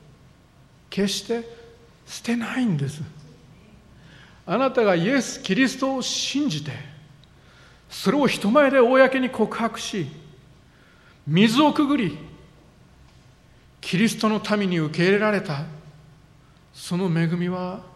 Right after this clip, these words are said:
大きいんです。もう一度ベテルに帰ることです。あなたが救われたあの日に。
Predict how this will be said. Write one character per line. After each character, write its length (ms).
大 500
き 200
い 40
ん 120
で 120
す。 160
も 240
う 40
一 160
度 100
ベ 160
テ 120
ル 80
に 120
帰 280
る 60
こ 140
と 100
で 120
す。 140
あ 140
な 80
た 100
が 100
救 260
わ 60
れ 80
た 160
あ 40
の 120
日 140
に。 140